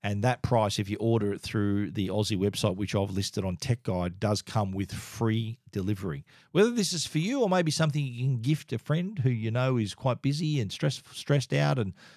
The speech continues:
could use a, a little bit of relaxation at times to manage themselves, then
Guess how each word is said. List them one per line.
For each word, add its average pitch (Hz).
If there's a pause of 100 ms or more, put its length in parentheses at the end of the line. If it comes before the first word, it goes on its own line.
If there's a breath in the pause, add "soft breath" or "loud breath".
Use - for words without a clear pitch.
(180 loud breath)
could 110
use 127
a, 110
a 107
little 113
bit 113
of 107
relaxation 117
at 127
times 139
to -
manage 113
themselves, 139 (480 soft breath)
then 120